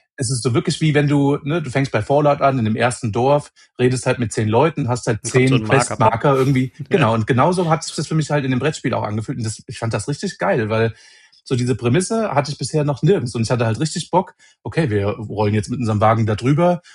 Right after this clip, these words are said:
Speaker 1: und machen jetzt da ein paar Quests und, äh, keine Ahnung, machen ein bisschen Character Progression, leveln unseren Charakter auf und so. Dass das dann am Ende nicht funktioniert hat, das steht wieder auf einem anderen Blatt, aber so diese Prämisse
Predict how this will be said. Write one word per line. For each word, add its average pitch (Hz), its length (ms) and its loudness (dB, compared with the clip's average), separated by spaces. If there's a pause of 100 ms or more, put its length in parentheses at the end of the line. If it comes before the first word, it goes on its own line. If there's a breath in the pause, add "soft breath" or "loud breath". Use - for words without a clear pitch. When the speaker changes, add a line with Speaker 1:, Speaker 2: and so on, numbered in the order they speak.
(100)
Speaker 1:
und 107 400 0
machen 107 260 0
jetzt 110 180 -2
da 113 40 0
ein 104 80 2
paar 113 160 -2
Quests 170 380 -2
und, 117 260 -2
äh, 113 640 -10 (220)
keine 107 200 -8
Ahnung, 117 200 2
machen 104 240 0
ein 104 40 -2
bisschen 107 200 -2
Character 165 320 2
Progression, 131 500 0
leveln 110 220 0
unseren 107 160 -2
Charakter 127 380 0
auf 117 180 2
und 120 100 -2
so. 113 240 0 (580 soft breath)
Dass 123 140 0
das 123 120 -4
dann 123 100 4
am 120 80 4
Ende 135 160 6
nicht 131 140 4
funktioniert 127 480 2
hat, 147 100 0
das 135 140 -6
steht 127 220 -2
wieder 123 120 2
auf 113 80 0
einem 113 80 -2
anderen 156 240 0
Blatt, 175 180 2
aber 113 120 -2
so 110 100 -2
diese 107 200 -4
Prämisse 156 540 -2